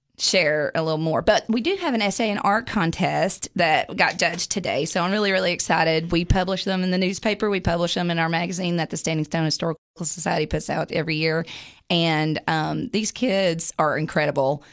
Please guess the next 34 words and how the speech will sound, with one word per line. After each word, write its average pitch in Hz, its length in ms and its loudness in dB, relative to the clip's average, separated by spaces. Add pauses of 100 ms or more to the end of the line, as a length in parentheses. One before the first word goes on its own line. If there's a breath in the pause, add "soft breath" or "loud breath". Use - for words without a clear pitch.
(280 loud breath)
And 180 160 0
so 190 120 2
they 180 140 0
do 262 260 2
get 208 200 0
some 190 200 0
of 170 60 2
that 170 160 0
history 175 380 0
put 185 120 -2
in 180 120 0
there 170 100 0
'cause 180 200 -4
their 180 120 -2
teachers 220 440 -2
are 165 100 -2
facilitating 185 720 -2
that 160 140 0
as 160 120 -2
an 160 80 -2
assignment. 190 800 0 (600 loud breath)
And 214 200 4
then 202 200 2
they 208 120 0
get 208 200 -2
to - 120 -4
enter 185 280 -2
the 233 200 -2
contest. - 680 -4
So - 380 0
it's - 200 -4
really, 247 200 0
really 190 180 0
neat. 139 260 -4